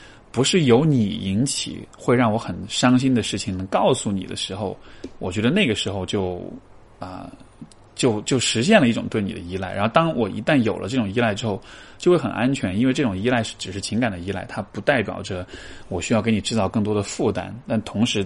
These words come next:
这种依赖又让我很安全。所以我觉得就是，可能那种依赖是指情感上的依赖吧。至于你说工作上、事业上，我们给彼此提建议啦，或者是分享一些看法，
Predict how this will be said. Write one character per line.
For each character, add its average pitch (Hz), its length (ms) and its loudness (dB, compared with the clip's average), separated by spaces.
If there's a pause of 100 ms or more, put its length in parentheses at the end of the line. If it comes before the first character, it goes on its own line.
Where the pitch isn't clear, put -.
(120)
这 123 140 0
种 101 160 -2
依 113 100 -2
赖 113 80 0
又 101 80 -2
让 101 100 -4
我 104 60 -2
很 - 160 -8
安 143 240 -2
全。 - 180 -8 (120)
所 - 180 -2
以 - 20 2
我 120 160 -2
觉 113 120 -4
得 135 80 2
就 175 100 0
是， 131 340 2 (1200)
可 - 100 2
能 131 100 8
那 202 120 8
种 110 120 4
依 139 120 4
赖 180 120 8
是 151 220 -2
指 110 180 -6
情 110 220 0
感 123 120 4
上 95 100 0
的 95 60 -2
依 92 120 -2
赖 98 160 -2
吧。 87 220 -6
至 170 160 6
于 170 40 2
你 147 120 2
说 110 120 2
工 151 220 4
作 151 80 6
上、 139 160 6
事 143 180 2
业 120 120 4
上， 101 280 0 (400)
我 110 140 -8
们 104 100 0
给 117 140 2
彼 101 160 -4
此 107 140 -6
提 - 180 -6
建 127 260 4
议 117 80 4
啦， 107 160 2
或 117 160 0
者 101 80 -2
是 98 160 -4
分 127 220 2
享 120 160 0
一 92 60 -4
些 117 100 0
看 127 260 0
法， 101 220 -4